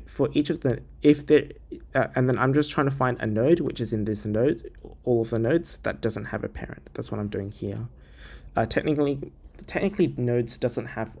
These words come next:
all nodes. It only has nodes which contain at least one child, but, um, but I think that, but that works, um, because there's the root, the,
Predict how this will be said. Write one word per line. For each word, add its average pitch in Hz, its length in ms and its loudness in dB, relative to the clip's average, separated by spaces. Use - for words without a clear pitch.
all 110 600 -2
nodes. 123 420 -4
It 123 140 -2
only 143 160 4
has 151 240 0
nodes 110 680 -2
which - 480 -8
contain 117 680 -6
at 107 140 -4
least 113 320 -6
one 104 320 -2
child, 120 580 -2
but, - 280 -12
um, 120 280 -4
but 117 140 0
I - 60 0
think 127 200 -2
that, - 140 -2
but 110 140 0
that 107 180 0
works, - 720 -10
um, 101 160 -4
because 113 320 -2
there's 123 180 -2
the 123 180 -2
root, 123 500 -2
the, 123 140 0